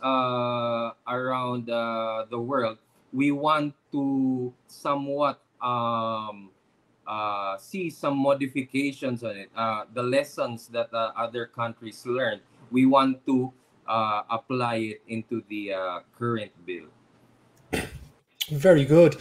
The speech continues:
Speaker 2: Next topic I wanted to jump on to quickly was the cannabis and the central nervous system. Do you see the real breakthrough in medical cannabis coming from research that targets specific parts of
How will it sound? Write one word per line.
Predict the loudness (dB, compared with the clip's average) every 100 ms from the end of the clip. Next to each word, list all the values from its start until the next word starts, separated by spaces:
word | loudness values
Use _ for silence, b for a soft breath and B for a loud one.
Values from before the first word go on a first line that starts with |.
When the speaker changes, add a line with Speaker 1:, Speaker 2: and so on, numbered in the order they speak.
| B B 2
Speaker 2:
Next | 2 6
topic | 6 8 8
I | 10
wanted | 8 6
to | 2
jump | 4 6 10
on | 10 10
to | 6
quickly | 4 4 4 4
was | 6
the | 4
cannabis | 0 4 6 4 2
and | 2
the |
central | 4 4 4 4
nervous | 8 8 8 4
system. | 4 4 4 0 B B B B -10 2
Do | 4
you | 6 8 8 6
see | 4 2 4 6 6 4 2 0 4
the | 4
real | 8 10 10 8
breakthrough | 8 8 10 8 2 2 6 8 8
in | 6 4
medical | 4 4 2
cannabis | 2 0 0 4 4 2
coming | -4 0 4 4 2
from | 2 2 4 2 2
research | 2 2 4 6 6 4 0
that | 0 0
targets | 4 6 6 4 0
specific | 0 -2 0 2 0 2
parts | 4 6 6 6
of | 6 6